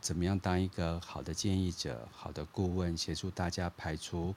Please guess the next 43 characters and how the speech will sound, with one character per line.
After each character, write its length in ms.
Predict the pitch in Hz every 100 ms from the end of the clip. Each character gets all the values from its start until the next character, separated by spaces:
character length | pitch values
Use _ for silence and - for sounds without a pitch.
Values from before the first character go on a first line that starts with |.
| - - - -
呃， 220 | 82 67
情 260 | - - 82
绪， 300 | - 95 80
尤 160 | 78 80
其 160 | 90
是 160 | - 87
在 340 | 92 85 80
女 200 | 80 80
性 240 | - 101 87
的 100 | 78
议 160 | 87
题 180 | - 80
上， 260 | - 82 80
因 120 | 98
为 100 | 90
你 60 |
的 120 | 78 73
引 180 | 87
导 160 | 85 78
能 200 | 76 76
量 160 | 85 82
是 140 | -
红 340 | 90 78 76 80
月。 240 | 92 71 - - _ _ _ _ - -
好， 120 | - -
所 140 | 85
以 40 |
这 100 | 80
件 100 | 85
事 160 | 78 82
情 320 | - 71 62 -
对 120 | - 90
你 60 |
来 100 | 71
讲 180 | 73 71
是 140 | -
一 20 | 85
件 140 | 95
很 160 | 80 - -
棒 180 | 80 69
的 100 | 71
事 220 | - 73
情。 280 | - -